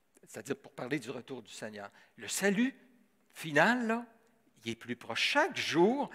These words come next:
chaque battement de notre cœur nous rapproche de notre héritage éternel, de notre, du salut final, du retour de Jésus.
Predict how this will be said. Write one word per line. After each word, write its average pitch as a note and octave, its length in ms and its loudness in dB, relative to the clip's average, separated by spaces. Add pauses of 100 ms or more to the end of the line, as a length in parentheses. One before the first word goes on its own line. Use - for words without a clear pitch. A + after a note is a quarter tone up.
(100)
chaque C4 340 0
battement G#3 520 6
de E3 120 -2
notre - 240 2
cœur B3 460 6 (240)
nous E3+ 140 2
rapproche G#3 680 6 (1000)
de D#3 100 4
notre D3+ 260 2 (380)
héritage F3+ 540 4
éternel, A#2+ 680 -4 (400)
de C#3+ 180 2
notre, C#3+ 220 2
du - 120 -12
salut F#3 380 4
final, D#3+ 520 4
du A#2+ 100 -4
retour F#3 480 0
de C3 100 -4
Jésus. A2+ 500 -8